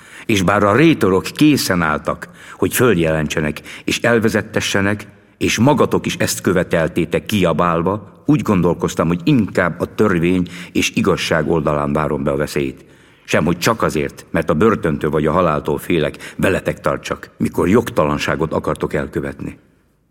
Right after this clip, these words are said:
Ez még a népuralma idején történt. Mikor pedig megalakult az oligarchia,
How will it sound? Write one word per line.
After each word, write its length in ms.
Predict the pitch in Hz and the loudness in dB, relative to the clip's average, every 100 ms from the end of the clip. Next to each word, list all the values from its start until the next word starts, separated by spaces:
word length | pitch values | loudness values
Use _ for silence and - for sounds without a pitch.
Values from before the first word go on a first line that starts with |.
| - | -4
Ez 140 | 92 | -2
még 160 | 87 87 | 0 2
a 60 | |
népuralma 640 | 104 131 113 80 73 73 73 | 4 4 2 -2 -2 -2 -2
idején 400 | 73 71 71 62 | -2 -2 -4 -4
történt. 680 | 80 69 - 76 67 - - _ _ _ _ - | -4 -2 -4 -4 -4 -10 -20 _ _ _ _ -4
Mikor 300 | 92 - - | -2 0 0
pedig 260 | 95 80 | 0 0
megalakult 580 | 85 127 113 80 - 80 | 2 2 2 2 0 0
az 120 | 80 - | 0 0
oligarchia, 760 | 110 85 73 76 69 73 69 | 0 2 0 -2 -2 -4 -4